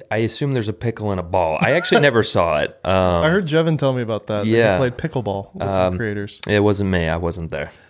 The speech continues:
Speaker 2: So yeah, um, Sony Kando, Kondo, whatever it's called. How many people were there? It was like three hundred people?
Speaker 1: Yeah, it was like over,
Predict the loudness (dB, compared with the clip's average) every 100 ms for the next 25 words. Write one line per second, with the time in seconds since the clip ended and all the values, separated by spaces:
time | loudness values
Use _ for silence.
0 | _ _ 0 2 4 4 4 4 4 0
1 | -4 -10 _ _ _ _ -12 -8 2 2
2 | 2 -2 -8 -8 -2 0 0 0 0 2
3 | 0 -2 -2 0 0 0 0 0 -2 -4
4 | -2 0 0 -4 -12 _ -6 0 2 2
5 | 2 2 2 0 -2 -4 -4 -4 -2 -2
6 | -4 -4 0 2 2 0 -2 -4 -10